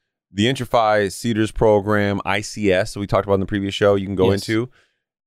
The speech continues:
Speaker 1: Everybody's so worried about their F D.
Speaker 2: Can everyone, can anyone just request this? I mean, it's high net worth clients we're talking about, right?
Speaker 1: No,
Speaker 2: Like,
Speaker 1: anybody can get I C S.
Speaker 2: like, if, but if
Speaker 1: You can
Speaker 2: there's
Speaker 1: walk into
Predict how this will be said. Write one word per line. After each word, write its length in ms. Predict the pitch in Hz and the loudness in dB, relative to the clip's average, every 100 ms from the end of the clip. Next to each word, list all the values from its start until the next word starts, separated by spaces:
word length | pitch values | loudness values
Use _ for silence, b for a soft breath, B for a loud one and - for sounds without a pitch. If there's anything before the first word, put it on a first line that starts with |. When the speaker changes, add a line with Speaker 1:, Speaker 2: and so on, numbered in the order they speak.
| _ | _
Speaker 1:
Everybody's 380 | - 202 208 165 | 0 2 4 2
so 120 | - | 2
worried 200 | 151 120 113 | 2 2 2
about 160 | 98 | 2
their 160 | 95 95 | 0 0
F 140 | 104 | 0
D. 80 | 90 | 0
Speaker 2:
Can 140 | 127 | 0
everyone, 420 | 135 151 156 147 127 | 2 4 4 4 0
can 180 | 147 | -4
anyone 400 | 127 143 196 214 | -4 -2 2 2
just 180 | 156 151 | 0 -4
request 300 | - - 175 | -4 -2 -2
this? 160 | 214 170 | -2 -2
I 20 | |
mean, 80 | 135 | 0
it's 80 | 120 | 0
high 180 | 165 151 | -2 -2
net 160 | 139 120 | -2 -2
worth 140 | 107 | -2
clients 380 | - 127 113 98 | -2 -2 -2 -6
we're 60 | |
talking 240 | 95 95 95 | -10 -10 -10
about, 160 | 95 87 | -12 -8
right? 140 | 101 | 0
Speaker 1:
No, 100 | - - | 2 2
Speaker 2:
Like, 100 | 214 | 2
Speaker 1:
anybody 240 | 370 170 | 0 -2
can 80 | 95 | -2
get 140 | 90 | -4
I 120 | 85 | -4
C 160 | 78 76 | -6 -8
S. 240 | 57 - _ _ _ _ | -10 -12 _ _ _ _
Speaker 2:
like, 280 | 107 107 98 | -6 -4 -6
if, 260 | 98 117 110 _ _ _ | -8 -10 -10 _ _ _
but 220 | 127 123 | -2 0
if 220 | 117 117 - | 0 -2 -10
Speaker 1:
You 180 | 131 - | -2 2
can 100 | 160 | 4
Speaker 2:
there's 100 | 160 | 4
Speaker 1:
walk 160 | 214 | 2
into 160 | 196 135 | 0 -2